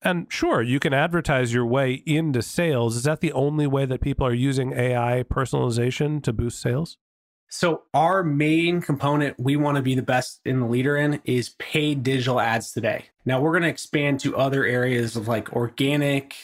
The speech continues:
Speaker 2: landing pages. They all increase conversions, but right now we wanna be the best at paid digital ads. So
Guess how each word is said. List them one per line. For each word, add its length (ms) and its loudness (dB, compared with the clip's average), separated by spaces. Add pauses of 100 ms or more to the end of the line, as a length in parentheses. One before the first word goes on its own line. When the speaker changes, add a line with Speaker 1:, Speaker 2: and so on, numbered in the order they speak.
(140)
Speaker 2:
landing 420 0
pages. 580 -2
They 120 0
all 260 2
increase 360 -2
conversions, 560 0
but 120 0
right 200 0
now 180 2
we 80 0
wanna 180 0
be 140 0
the 80 -2
best 300 -2
at 100 -8
paid 260 -2
digital 360 -2
ads. 260 -4
So 320 -2